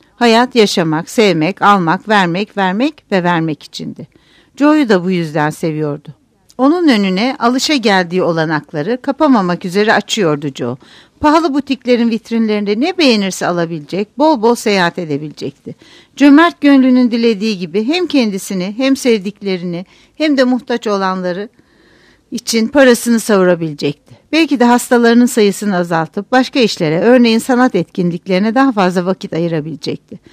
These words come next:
Şimdikinden daha ilginç bir yaşamı olabilecekti. Joe ile dünyayı dolaşırken beyaz perdede ün yapmış kimselerle de tanışabilecekti.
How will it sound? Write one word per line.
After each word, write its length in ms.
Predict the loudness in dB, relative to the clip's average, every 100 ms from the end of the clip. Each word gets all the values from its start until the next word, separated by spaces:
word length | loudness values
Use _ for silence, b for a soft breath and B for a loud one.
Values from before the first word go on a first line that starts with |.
| b b
Şimdikinden 720 | 0 4 4 2 0 2 2
daha 200 | 2 4
ilginç 420 | 2 0 -2 -2
bir 80 | 0
yaşamı 440 | 0 2 2 0 0
olabilecekti. 720 | -4 -8 -10 -10 -12 -12 -20 b b b b b
Joe 180 | 2 6
ile 260 | 6 6 6
dünyayı 380 | 6 6 4 4
dolaşırken 760 | 4 2 0 -2 -4 -4 0
beyaz 300 | 2 2 2
perdede 420 | 0 0 0 0
ün 100 | 2
yapmış 400 | 2 2 -4 -8
kimselerle 640 | -4 -4 -2 0 2 0 -2
de 100 | -6
tanışabilecekti. 1040 | -6 -6 -4 -6 -10 -10 -12 -12 -16 -20